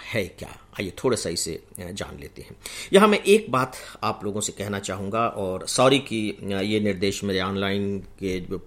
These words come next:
जो paid student हैं उनके लिए है। और दोस्तों, ऐसा इसलिए कि उस तरह के lectures उन्हीं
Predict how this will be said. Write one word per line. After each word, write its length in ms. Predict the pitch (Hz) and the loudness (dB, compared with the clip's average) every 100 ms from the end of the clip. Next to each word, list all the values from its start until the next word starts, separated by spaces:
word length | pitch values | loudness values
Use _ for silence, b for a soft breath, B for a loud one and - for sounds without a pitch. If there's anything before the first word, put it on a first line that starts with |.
| 90 | -8
जो 100 | 92 | -4
paid 300 | 120 117 110 | 2 2 2
student 440 | - 101 98 98 | -2 -2 -2 0
हैं 60 | 104 | -2
उनके 220 | 120 131 | 2 2
लिए 220 | 110 110 | 4 2
है। 180 | 107 - B B B B | 0 -2 B B B B
और 100 | 143 | 6
दोस्तों, 300 | 165 - 160 | 8 8 6
ऐसा 180 | 151 147 | 8 6
इसलिए 300 | 151 151 156 | 6 4 2
कि 120 | 147 | 2
उस 180 | 139 - | 0 2
तरह 100 | 135 | 2
के 120 | 127 | 4
lectures 440 | 123 - 123 - | 2 2 2 2
उन्हीं 460 | 113 85 120 127 | 2 2 0 0